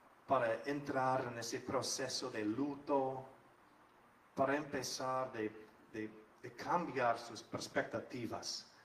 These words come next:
de enseñar, uh, una vida nueva haciendo adelante ya que Jesús ha sido crucificado.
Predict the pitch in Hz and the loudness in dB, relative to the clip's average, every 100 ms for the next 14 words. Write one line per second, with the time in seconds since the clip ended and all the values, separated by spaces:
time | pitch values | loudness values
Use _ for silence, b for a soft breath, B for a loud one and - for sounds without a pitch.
0 | B B - 131 131 143 131 131 135 139 | B B 0 0 2 -2 0 4 6 4
1 | 117 B B - 127 - - 143 139 120 | 2 B B -6 -4 -6 4 6 6 6
2 | 143 143 127 131 131 120 113 - - - | 4 4 4 4 6 6 4 0 -12 -20
3 | - - - - - 156 151 135 123 117 | -20 -20 -12 -6 2 4 6 4 4 4
4 | 131 135 - 107 123 120 - - - - | 4 2 0 0 2 2 0 -12 -20 -20
5 | - - 127 113 - 135 - - - - | -10 -6 -4 -4 -2 -2 -2 -4 -8 -16
6 | - - - - - - - - - - | -20 -20 -20 -20 -16 -16 -18 -20 -20 -20
7 | - - - 131 - - 143 127 - 143 | -20 -20 -4 -4 -2 -6 -2 -2 -2 -4
8 | - 139 - - 131 120 104 | -2 -6 -8 -4 -4 -2 -6